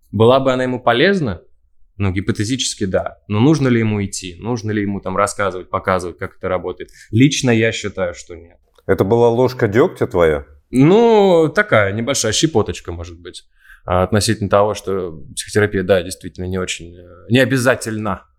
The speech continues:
Speaker 1: И, кстати, да, такой момент, когда ко мне приходят. А щас, одну секундочку буквально, вот мысль я д-, доведу. Когда ко мне приходят мужчины и рассчитывают на какой-то скорый результат,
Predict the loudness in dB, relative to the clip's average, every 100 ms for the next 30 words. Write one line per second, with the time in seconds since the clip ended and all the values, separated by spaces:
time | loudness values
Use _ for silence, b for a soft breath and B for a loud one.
0 | _ 2 2 4 2 2 0 -6 -6 -8
1 | -6 -4 -2 -2 -6 -6 -4 -2 0 0
2 | -2 0 0 0 -4 0 4 4 2 0
3 | -2 -2 -2 -2 -8 -14 -2 0 2 0
4 | -8 -14 -18 -20 -14 -4 -4 -2 -4 -4
5 | -4 -4 -2 -2 2 4 2 B B -2
6 | 2 2 2 -2 -2 -2 0 0 -2 -2
7 | 0 2 2 -2 -6 -6 -2 0 0 -2
8 | -4 -8 -6 -6 -4 -4 -4 2 4 4
9 | 2 -2 -8 -8 -12